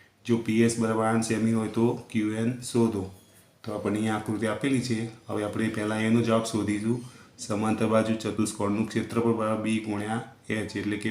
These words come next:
પહોળાઈ ગુણ્યા ઊંચાઈ, બરાબર બાર ગુણ્યા સાત પોઇન્ટ છ. આ બંનેનો ગુણાકાર કરતા જવાબ આવશે એકાણું પોઇન્ટ બે સેમી વર્ગ. બી, સમાંતર બાજુ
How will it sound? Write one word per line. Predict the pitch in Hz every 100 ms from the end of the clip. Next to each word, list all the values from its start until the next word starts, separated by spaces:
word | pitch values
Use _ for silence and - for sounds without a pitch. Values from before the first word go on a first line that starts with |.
| -
પહોળાઈ | 104 104 107
ગુણ્યા | 104 104 113 - - -
ઊંચાઈ, | 113 113 113 98 92 - - - - _ - _ _ -
બરાબર | 107 113 110
બાર | 113 117 110
ગુણ્યા | 110 113 113
સાત | 107 110 -
પોઇન્ટ | 107 110 120 - -
છ. | 107 92 - - _ -
આ | 98
બંનેનો | 101 104 107
ગુણાકાર | 104 107 110 107 107
કરતા | 107 117
જવાબ | 110 107
આવશે | 110 104 123 113 113 113 - - - -
એકાણું | 110 - 110 110
પોઇન્ટ | 110 104 98
બે | 104 107
સેમી | 107 104 101 107 - - - _ _ 107
વર્ગ. | 107 98 92 - - _ _ _ _ _ _ _ _ -
બી, | 117 120 113 113
સમાંતર | - 107 113 110 110
બાજુ | 107 117